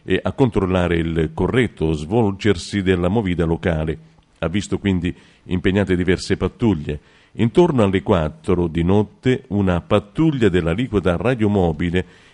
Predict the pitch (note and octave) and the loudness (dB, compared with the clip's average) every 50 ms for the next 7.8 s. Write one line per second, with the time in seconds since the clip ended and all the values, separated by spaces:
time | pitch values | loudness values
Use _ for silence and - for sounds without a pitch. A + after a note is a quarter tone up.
0 | _ _ - A#2+ D3+ D#3 D#3 D3 C#3 C3+ - - D3+ D#3+ - D3 C#3+ C3 A#2 A2 | _ _ 0 0 0 2 2 2 2 2 0 -2 -2 -2 -2 -2 0 2 2 2
1 | B2 C#3+ C#3+ C#3 B2 - A2 G2 - A#2 A#2 - - - - G2+ F#2 E2+ - - | 2 2 0 -2 -2 -2 -2 -2 -2 -2 -4 -4 -6 -4 0 0 0 0 0 0
2 | F#2 E2+ E2 A#2+ A2+ G2+ F2+ A2+ B2+ B2+ A#2 G2 G2 F#2 A#2 C#3 B2 F2+ F#2+ F2+ | -2 0 2 0 0 2 2 2 2 2 2 2 0 2 0 -2 -2 0 0 2
3 | E2+ E2 E2 E2 E2+ D#2+ - - - _ _ - G#2+ G2 - - F#2 F#2 F2+ F2 | 2 2 0 -2 -2 -6 -8 -16 -20 _ _ -2 -2 -2 -2 -2 -4 -2 0 -2
4 | F#2 F2+ A2 B2+ A2+ - - - - F#2 E2 - - - _ _ _ - F2+ F2+ | -2 -2 -2 -4 -4 -6 -8 -4 -2 -2 -2 -2 -6 -14 _ _ _ -6 -2 -2
5 | F2+ E2 - A2 A2+ B2+ C3 D3+ C#3+ A2+ F#2 D#2+ D#2 D#2+ D#2 - - - _ _ | -2 0 0 0 0 0 0 0 2 2 2 2 0 -2 -4 -6 -12 -20 _ _
6 | _ _ _ - D3 D#3 C#3 - - G#2+ F#2 F#2 G2+ A2 B2 A#2+ A2+ G2 G2 G#2 | _ _ _ 0 0 0 0 0 0 0 2 2 0 0 0 0 0 0 -2 -2
7 | F#2 G2 F#2 F2+ D#2+ D2 G2 - - - - - - E2 C#2+ | -2 0 -2 -2 -2 -2 -4 -6 -8 -10 -12 -12 -10 -10 -10